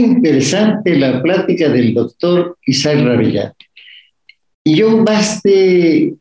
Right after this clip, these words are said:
recordarles a ustedes que nuestra ley de los derechos de los niños, niñas y adolescentes, en estos procedimientos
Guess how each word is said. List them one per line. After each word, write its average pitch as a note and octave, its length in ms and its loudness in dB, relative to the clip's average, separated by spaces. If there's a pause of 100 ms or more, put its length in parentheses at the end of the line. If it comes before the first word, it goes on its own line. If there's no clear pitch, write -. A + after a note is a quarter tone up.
(120)
recordarles C#3 880 0
a A#2+ 60 -2
ustedes F3+ 800 -2 (760)
que D#3+ 480 -2
nuestra D3+ 640 0
ley G3+ 520 0 (460)
de C3+ 180 -2
los B2 220 0
derechos D#3 500 -2
de B2+ 140 0
los A2 240 -2
niños, D#3 640 -2
niñas C#3 560 2
y - 60 -2
adolescentes, - 840 -4 (460)
en E3+ 160 0
estos A3+ 380 2
procedimientos C#3+ 1200 0